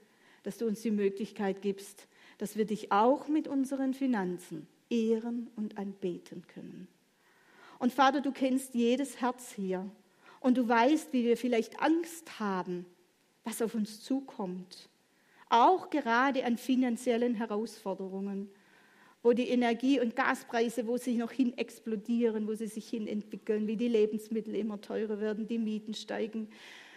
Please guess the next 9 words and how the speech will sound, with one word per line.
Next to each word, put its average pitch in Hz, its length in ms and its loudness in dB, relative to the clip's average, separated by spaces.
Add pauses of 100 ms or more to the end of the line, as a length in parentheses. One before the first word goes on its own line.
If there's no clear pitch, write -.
(300)
die 285 80 8
Löhne 262 320 8
nicht 262 220 2
hinterherkommen. 208 1080 0 (160)
Vater, 226 320 -2
du 233 220 -2 (160)
kennst 247 420 -2
das - 240 -10
alles. 190 600 -12